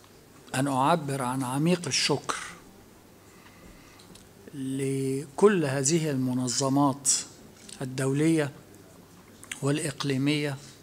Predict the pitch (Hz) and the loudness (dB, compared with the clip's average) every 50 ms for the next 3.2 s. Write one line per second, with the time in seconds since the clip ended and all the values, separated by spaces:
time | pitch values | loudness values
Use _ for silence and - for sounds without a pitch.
0 | - - - - - - - - - - - - - - - - - 143 143 - | -20 -20 -20 -20 -20 -20 -20 -20 -20 -20 -20 -20 -20 -20 -16 -6 -4 -4 -2 0
1 | - 180 165 - - 151 139 135 127 127 - - - 139 135 135 156 151 143 131 | 2 2 2 2 0 0 0 -2 -2 -4 -6 -6 -6 -4 -2 0 0 0 0 -2
2 | 127 127 127 127 131 143 147 147 143 123 120 117 113 117 120 120 123 131 147 147 | -2 -4 -6 -4 -2 0 0 0 0 -2 -2 -4 -6 -6 -6 -6 -4 -2 -2 -2
3 | 147 147 143 139 | -2 -2 -4 -6